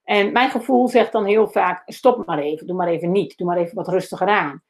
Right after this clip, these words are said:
Ik heb dus de neiging om door te rennen in die focusmodus. En mijn gevoel probeert me daar heel vaak weer uit te halen. "Doe maar even rustig aan."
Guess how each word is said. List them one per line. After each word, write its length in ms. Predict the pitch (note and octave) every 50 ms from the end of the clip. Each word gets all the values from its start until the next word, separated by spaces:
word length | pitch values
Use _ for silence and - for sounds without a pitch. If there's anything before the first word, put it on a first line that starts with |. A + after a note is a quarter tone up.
| _ _ _ _ _ _ _
Ik 160 | - - -
heb 140 | A3+ A3 A3
dus 160 | G3+ F3+ -
de 80 | - F3
neiging 600 | F3 F#3 G3+ A3 B3 C#4 C4+ - A3+ F#3 G#3 -
om 160 | G#3 G3+ F#3
door 200 | E3+ G#3+ A3+ A#3
te 100 | A3+ G3+
rennen 280 | G3 G3 F#3+ F#3 F#3
in 80 | F#3+ F3+
die 140 | E3+ D3+ -
focusmodus. 720 | - G#3+ A#3 A#3+ A#3+ A#3+ - - E3+ D3+ D3+ D3+ D3 -
En 60 | -
mijn 140 | G3 F#3 F#3+
gevoel 420 | - - - _ _ C4 A#3+ A3 -
probeert 400 | - G#3 G3+ F3+ G3+ G3 G3 G#3
me 60 | F#3+
daar 100 | F3 E3
heel 140 | F3 E3+ -
vaak 200 | - E3+ D#3+ -
weer 120 | - -
uit 180 | - G#3+ G#3 G3+
te 80 | -
halen. 280 | D#3 D#3 D3 C#3+ C#3+ D3
"Doe 100 | F3 A#3+
maar 100 | C#4+ C#4+
even 180 | B3+ A#3+ C#4
rustig 280 | - - - - - -
aan." 240 | - D4 - D#3+